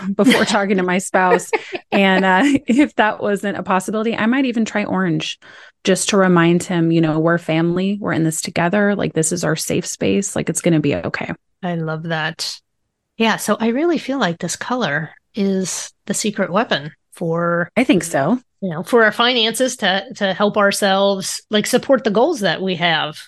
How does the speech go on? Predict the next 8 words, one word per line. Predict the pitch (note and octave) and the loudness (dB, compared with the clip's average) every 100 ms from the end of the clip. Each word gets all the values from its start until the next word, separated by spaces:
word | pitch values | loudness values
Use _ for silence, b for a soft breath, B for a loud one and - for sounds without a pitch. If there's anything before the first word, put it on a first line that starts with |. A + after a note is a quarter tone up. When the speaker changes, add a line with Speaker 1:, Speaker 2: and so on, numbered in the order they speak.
| - | -10
Speaker 2:
with | F#3+ F3 E3+ E3 - | -2 0 0 -4 -8
the | G3 E3+ | -6 0
various | F3+ F3 E3 - | 2 2 -2 -4
things | F3+ E3 E3 | -4 -4 -4
in | E3 | -4
our | D#3 | -4
personal | D#3 E3+ - D#3+ | -4 -4 -4 -4
finances. | D3+ F3 D#3+ D#3 D#3 - E3 E3+ - | -6 -4 -4 -4 -6 -8 -8 -10 -14